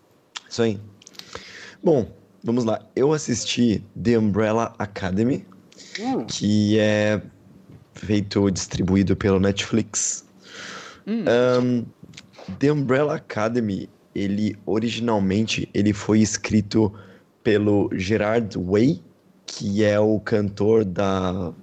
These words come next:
Speaker 1: qual é o nome da banda dele?
Speaker 3: My Chemical Romance.
Speaker 1: My Chemical Romance, exatamente.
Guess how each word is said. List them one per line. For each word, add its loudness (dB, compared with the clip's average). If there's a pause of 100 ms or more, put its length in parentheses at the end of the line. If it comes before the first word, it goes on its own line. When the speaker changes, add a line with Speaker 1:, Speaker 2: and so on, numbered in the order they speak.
(160)
Speaker 1:
qual -4
é -
o 0
nome 0
da 0
banda 0
dele? 2
Speaker 3:
My -4
Chemical -4
Romance. -6 (460)
Speaker 1:
My -2
Chemical 0
Romance, 0
exatamente. -2